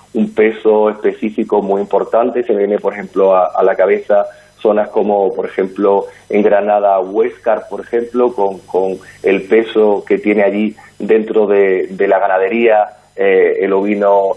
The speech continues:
eh, secureño, por ejemplo, o en el tiempo que estuve trabajando en la Universidad de Córdoba, haciendo también diferentes tipos de, de caracterizaciones de, de razas, eh, por, por, eh, por diferentes territorios de, de, de España. Hay muchos,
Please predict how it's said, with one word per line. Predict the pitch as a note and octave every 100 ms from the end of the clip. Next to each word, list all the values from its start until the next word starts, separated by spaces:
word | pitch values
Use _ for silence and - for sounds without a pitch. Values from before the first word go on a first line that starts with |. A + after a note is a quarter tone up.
| F#2+
eh, | F#2 -
secureño, | G#2 F#2+ G#2+ A2+ A2+
por | G#2+ G2+
ejemplo, | - C#3 C3+ C#3 D3
o | C#3 G#2
en | F#2+ F#2
el | F2+
tiempo | - A2+ G#2+ G#2
que | G2+
estuve | F#2+ F#2+
trabajando | F#2 F#2+ G2+ F#2+ F#2+ F#2+
en |
la | F#2
Universidad | F#2 F2+ F#2 - A2
de | -
Córdoba, | G#2 G2+ F#2+ F#2+
haciendo | F#2 F#2
también | F2+ F2+ F#2 F#2 - - -
diferentes | A2 G#2+ G2 G2 F#2+
tipos | G2+ F#2 F2+
de, | F2+ E2+
de | F#2
caracterizaciones | F2+ F#2 - F2+ E2+ F2+ - G2 G2 E2+
de, | F2 F2 F2 - -
de | F2 F#2+
razas, | G2 G#2+ - G2+ G2+ - - _ -
eh, | G2 F#2+
por, | - G2 -
por, | F#2+
eh, | F#2+ - - F#2 -
por | F#2
diferentes | F#2 - F#2+ G2 F#2+
territorios | F#2+ F#2 F#2+ F#2+
de, | F2+ F2+
de, | E2+ F2
de | -
España. | F#2 - A2+ A#2+ B2 -
Hay | G2+
muchos, | G2+ G#2+ B2+ - A2 G#2 -